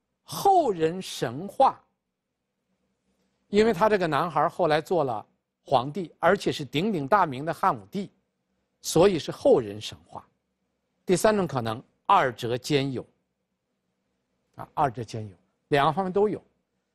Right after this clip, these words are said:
既有他的母亲对自己儿子的神话，也有后人对汉武帝刘彻的神话，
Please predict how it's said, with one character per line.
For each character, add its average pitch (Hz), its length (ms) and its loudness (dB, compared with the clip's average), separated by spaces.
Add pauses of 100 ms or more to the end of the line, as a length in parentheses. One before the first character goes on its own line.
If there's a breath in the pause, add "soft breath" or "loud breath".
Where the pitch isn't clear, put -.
(160)
既 277 340 0
有 147 420 4 (480)
他 185 140 4
的 208 100 4
母 135 240 -2
亲 156 340 -4 (200)
对 180 180 2
自 160 200 -6
己 120 120 -6
儿 110 220 -8
子 127 160 -10
的 107 80 -12
神 - 260 -12
话， - 200 -14 (380 soft breath)
也 185 260 4
有 156 180 2
后 214 320 2
人 123 300 -6 (320)
对 147 200 2
汉 185 280 2
武 110 100 -10
帝 127 180 -6
刘 107 220 -10
彻 196 240 0
的 - 100 -12
神 - 240 -14
话， - 200 -18